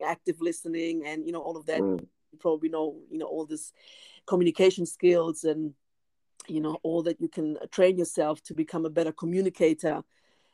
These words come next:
Speaker 1: which means in, in the first place to be a good listener. <laughs>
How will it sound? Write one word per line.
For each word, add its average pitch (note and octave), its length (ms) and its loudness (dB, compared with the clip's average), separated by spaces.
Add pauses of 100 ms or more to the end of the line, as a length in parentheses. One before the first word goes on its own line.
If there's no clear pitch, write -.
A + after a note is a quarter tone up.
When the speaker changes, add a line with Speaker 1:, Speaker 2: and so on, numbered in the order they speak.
(120)
Speaker 1:
which G3+ 280 2
means C4+ 760 2
in, G3+ 220 0
in G3+ 80 2
the F#3 60 -2
first B3+ 260 4
place G#3 160 2
to G3+ 100 -6
be F3 100 2
a F3+ 60 6
good F3 200 0
listener. G3 380 -2 (240)
<laughs> - 80 -6